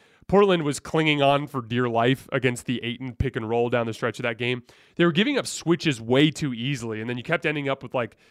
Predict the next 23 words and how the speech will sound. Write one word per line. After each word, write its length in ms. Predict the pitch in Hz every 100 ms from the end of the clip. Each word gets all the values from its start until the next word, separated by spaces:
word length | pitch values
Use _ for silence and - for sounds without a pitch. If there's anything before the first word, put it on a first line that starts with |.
| _
Damian 380 | 151 151 139 131
Lillard 400 | 139 139 131 117
or 160 | 113 123
Anthony 460 | 131 123 127 117
Sim-, 320 | - 143 131 -
Simons, 520 | 113 127 127 110 101 -
uh, 220 | 127 110 107
guarding 400 | 143 127 131 120 117
Ayton 340 | 139 127 120
down 280 | 113 120 120
low 160 | 123 113
in 60 |
the 60 | 110
post, 360 | - 131 117
and 80 | 123
they'd 100 | 117
immediately 500 | 110 123 120 131 135
dump 300 | 113 120 120
it 100 | 107
down 240 | 113 113 107
there 160 | 104
and 100 | 98
score. 500 | - - 139 135 127